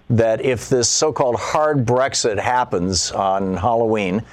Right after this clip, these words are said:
the date that it's all scheduled to happen, in other words, Britain goes all on its own as an independent nation,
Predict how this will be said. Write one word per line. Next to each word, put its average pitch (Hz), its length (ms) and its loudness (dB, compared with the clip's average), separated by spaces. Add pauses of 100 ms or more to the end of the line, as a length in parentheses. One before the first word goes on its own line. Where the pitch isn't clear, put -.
(380)
the 95 120 2
date 107 260 0
that 104 120 0
it's 98 140 -2
all 104 180 2
scheduled 104 460 0
to 95 80 0
happen, 101 420 -2
in 104 180 -2
other 101 180 0
words, 98 300 -2
Britain 120 680 0
goes 107 420 0 (380)
all 131 300 2
on 127 140 0
its 113 140 -2
own 120 240 0
as 101 140 0
an 104 80 0
independent 120 480 -2
nation, 110 500 0